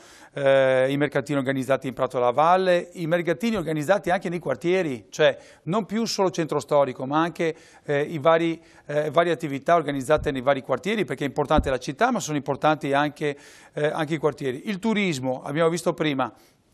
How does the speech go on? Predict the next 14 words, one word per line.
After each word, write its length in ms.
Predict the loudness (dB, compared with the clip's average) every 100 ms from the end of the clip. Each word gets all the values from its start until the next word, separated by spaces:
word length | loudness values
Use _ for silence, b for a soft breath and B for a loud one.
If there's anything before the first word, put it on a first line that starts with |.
| -12
dati 360 | -2 0 0
importanti 600 | -4 -2 0 2 0 0 -4
sul 200 | -6 -4
turismo, 640 | -4 -2 -2 -2 -2 -4 b b b
settore 500 | -6 -4 0 2 0
su 160 | 0 -4
cui 140 | -4
stiamo 260 | -2 0 0
lavorando 380 | 2 4 2 0
moltissimo, 720 | -4 -4 -4 -4 -4 -4 -6 _ _
perché 400 | -12 -6 -6 -6 b b b b
io 200 | -2 0
credo 520 | 2 2 2 4 0 0
che 440 | 0 0 0 -4